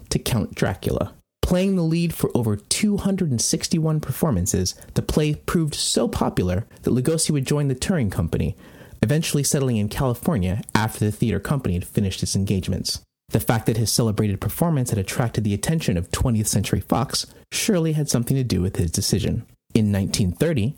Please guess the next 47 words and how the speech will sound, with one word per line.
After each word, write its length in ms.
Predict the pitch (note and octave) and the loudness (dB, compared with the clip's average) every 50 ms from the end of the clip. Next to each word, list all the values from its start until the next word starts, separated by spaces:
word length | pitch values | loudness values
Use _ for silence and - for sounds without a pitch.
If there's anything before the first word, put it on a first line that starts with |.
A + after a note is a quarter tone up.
| - - - - | -12 -20 -6 -2
after 220 | - A2 A2 - - | 0 0 0 0 0
Lugosi 360 | G#2 G#2 A2 G#2+ G#2+ - - | 0 0 0 0 0 0 0
had 180 | G#2 F2+ E2+ - | -2 -2 -2 -2
briefly 400 | - G#2+ A#2+ A#2+ - - A#2+ G#2 | -2 -2 -2 -2 -2 -2 -2 0
rejoined 520 | G2+ G2+ G2 - A2+ A2 A2+ A2 G#2+ G2+ | 0 0 0 0 0 0 2 2 2 0
the 60 | G2+ | 0
touring 340 | F2 - - G#3 F#3 C#3 A2 | -2 0 0 0 2 2 0
company 380 | G#2 - F#2 F#2 - B2 B2+ C3+ | 0 0 -2 0 0 0 0 0
for 160 | - F2 F2 | 0 -2 0
Dracula 400 | - A2 A#2+ D#3 - - F2 F2 | 0 0 0 0 0 0 0 2
the 100 | F#2 G2 | 0 -2
previous 480 | - - A#2 G2+ E2+ F2 F2 - - | 0 0 0 0 2 0 0 0 0
year, 300 | A#2+ B2+ A2 G2 F#2+ A#2 - - - - - - - - _ _ _ | 0 0 2 0 -2 -2 -6 -12 -20 -20 -20 -20 -20 -20 _ _ _
Universal 480 | B2 D#3 G3 G3+ F3 F#3+ F#3 - F3 D#3 | 0 0 2 2 0 0 0 0 -2 -2
Pictures 480 | - - C#3+ - - - B2+ G2+ D#2+ | 0 -2 -2 -2 0 0 0 0 0
purchased 380 | - - - C3 - - - - | -4 -4 -4 -2 -2 -2 -2 0
the 80 | F#2+ F2+ | 0 2
rights 240 | G2 G#2+ B2 - - | 2 2 0 0 -4
to 100 | - - | -2 -2
the 60 | G#2 | -2
stage 440 | - - - - A#2+ B2 A#2+ - - | -4 0 0 2 0 0 0 -2 -2
production, 540 | - F2+ F2+ F2 - - - - D#2 - - - _ _ - - - - - - - - | -2 -2 -2 -2 -4 -4 -2 -2 -2 -2 -6 -10 _ _ -20 -20 -20 -20 -20 -20 -2 0
and 80 | G2+ | 2
although 320 | G2+ F#2+ F#2+ G#2+ C3+ C3+ C3 | 2 2 2 2 2 2 2
Lugosi 400 | C3 B2 A#2 C3 B2+ B2 - - | 0 0 0 0 0 0 0 0
had 140 | G#2 G2+ G#2 | 0 0 0
gained 340 | - A#2 A#2+ A2+ G#2+ G#2+ | 0 2 2 2 2 2
no 160 | A2 B2 D3 D#3 | 2 2 0 0
small 340 | - - - F3 D#3+ D#3 | -2 0 0 0 0 2
amount 300 | D3 D3+ D#3 D3+ D3+ - | 0 0 0 0 -2 -2
of 100 | - A2 | -4 -2
fame 280 | - - E3+ D#3+ C3+ A#2+ | -2 0 0 0 0 -2
for 120 | - A#2+ | 0 -2
his 120 | A2 G2+ - | -2 -2 -2
performances, 720 | - F#2+ - - F#3 F3 B2 G2+ G2 - F#2 F2+ - - - - - - - - | -4 -4 -2 -2 0 0 0 0 0 0 0 -2 -2 -4 -8 -16 -20 -20 -20 -12
the 80 | - - | -8 -6
studio 440 | - - - E3+ E3+ D#3+ E3 D#3 D3+ | -4 -2 0 0 0 2 0 0 0
had 240 | B2 C3+ C#3+ C3 | -2 -2 -2 -2
to 60 | C3 B2 | 0 -2
be 100 | B2+ B2 | -2 -2
convinced 560 | - - C3 A#2 A2 B2 C#3+ D3+ - - - | -2 -2 -2 0 0 0 0 0 -2 -2 -2
to 80 | D#3 | -2
hire 240 | C#3+ - B2+ A#2+ A#2+ | 0 0 0 0 0
Bela 300 | A2+ A2 G#2+ G2+ G2+ G#2 | 0 0 0 0 0 0
for 120 | - - A2 | 0 0 -2
the 100 | G#2+ G2+ | -2 -2
part, 360 | - - - F2+ - - | -2 -2 -2 -2 -2 -4